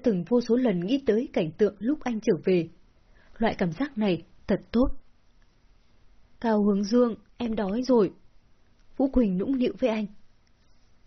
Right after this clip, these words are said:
"Chờ em qua đây, anh dẫn em đi ăn cơm."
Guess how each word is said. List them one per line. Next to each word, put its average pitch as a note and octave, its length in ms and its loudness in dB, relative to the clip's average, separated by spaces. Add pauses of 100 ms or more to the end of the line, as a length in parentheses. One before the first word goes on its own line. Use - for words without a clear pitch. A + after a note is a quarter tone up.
(240)
"Chờ G3 180 2
em G#3+ 140 -2
qua A3+ 220 -2
đây, G#3+ 240 0 (180)
anh A3 140 -2
dẫn A#3+ 160 -2
em B3 180 0
đi B3 80 2
ăn A#3+ 160 -2
cơm." B3 260 0